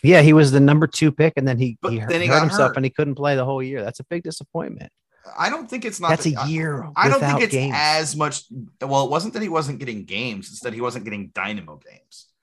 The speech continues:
Speaker 2: He was still working out. He was still getting matches in. They just weren't, you
Speaker 1: Yeah,
Speaker 2: know,
Speaker 1: but it's not
Speaker 2: they
Speaker 1: the
Speaker 2: weren't
Speaker 1: same.
Speaker 2: No.
Speaker 1: The
Speaker 2: I mean,
Speaker 1: pace, the physicality, the
Speaker 2: no,
Speaker 1: shitty referees.
Speaker 2: but clearly he didn't need a lot of that seasoning anyways.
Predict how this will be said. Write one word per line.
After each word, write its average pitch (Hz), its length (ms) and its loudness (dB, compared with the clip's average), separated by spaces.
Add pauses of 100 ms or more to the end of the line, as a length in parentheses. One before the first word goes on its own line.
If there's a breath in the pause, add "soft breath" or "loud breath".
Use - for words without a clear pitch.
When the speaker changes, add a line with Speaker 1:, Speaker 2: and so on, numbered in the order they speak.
(640)
Speaker 2:
He 196 120 -4
was 226 180 -4
still 202 340 0
working 139 380 -4
out. 110 320 -6
He 143 100 -8
was 151 200 -10
still 190 240 -6
getting 135 400 -4 (200)
matches 120 600 -4
in. 104 380 -6
They 113 160 -8
just 120 220 -10
weren't, 120 320 -8 (240)
you 120 120 -6
Speaker 1:
Yeah, 107 120 0
Speaker 2:
know, 117 100 -4
Speaker 1:
but 127 140 -8 (580)
it's - 100 -14
not 120 60 -4
Speaker 2:
they 117 60 0
Speaker 1:
the 113 80 -6
Speaker 2:
weren't 113 100 -8
Speaker 1:
same. - 500 -16
Speaker 2:
No. - 360 -16 (400)
Speaker 1:
The - 60 -6
Speaker 2:
I - 40 -8
mean, 440 100 -4
Speaker 1:
pace, 101 320 0
the - 80 -14
physicality, 92 840 -6
the 247 140 2
Speaker 2:
no, 180 120 10
Speaker 1:
shitty 113 220 6
referees. 107 440 2
Speaker 2:
but 143 200 2
clearly 208 680 0
he 180 180 -6
didn't 190 240 -4
need 185 180 -6
a 175 40 -2
lot 180 280 0
of 165 100 0
that 170 180 -4
seasoning 170 500 -4
anyways. 147 800 -4